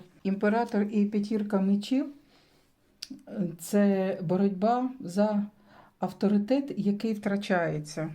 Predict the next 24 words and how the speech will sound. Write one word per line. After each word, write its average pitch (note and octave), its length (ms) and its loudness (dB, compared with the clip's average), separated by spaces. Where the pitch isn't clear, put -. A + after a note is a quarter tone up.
Та? C#4+ 220 0
Е, D#3+ 160 -4
п'ятірка G3+ 400 -6
мечів — F3+ 320 -4
це F3 260 -4
війна, G#3 420 0
імператор — F#3 560 -2
хазяйство. G#3 500 -2
Ну, G#3 280 -2
коротше, F#3 340 -2
це G3 160 -8
таке, G3 400 -2
авторитет, G3+ 520 -4
який F#3+ 220 -4
втрачається. D#3+ 840 -6
Путін B3+ 480 0
будь-що G#3+ 500 0
намагається G3+ 720 4
продемонструвати, F#3 1040 -2
що F#3 200 -4
він F#3+ 160 2
якось - 320 -4
в - 100 -20
темі, E3 540 -2